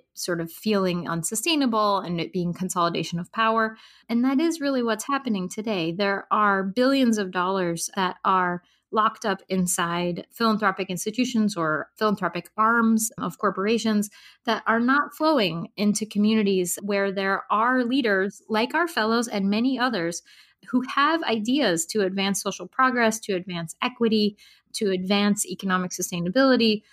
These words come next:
for the residents of those places. And so when you look at some of the challenges of philanthropy today,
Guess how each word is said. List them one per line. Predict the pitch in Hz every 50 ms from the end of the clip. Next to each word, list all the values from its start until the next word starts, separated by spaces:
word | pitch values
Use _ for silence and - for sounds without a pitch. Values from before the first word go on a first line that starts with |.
| _ _ -
for | - 208
the | 196 196
residents | 185 185 185 180 190 180 180 175 - -
of | 165 170
those | 170 151 160 -
places. | _ - 185 175 175 - - - - - - - _ _ - -
And | 196 175
so | - 208 196
when | 196 190 196 196 190
you | 190 185 185
look | 196 240 247 240 247 -
at | 202 185 180 180 - -
some | - 202 196
of | 185
the | 180 175
challenges | - - 190 196 196 185 170 190 180 180
of | 180 180 -
philanthropy | - 185 180 175 - 180 - 202
today, | 190 - 220 220 294 302 269 226 214 214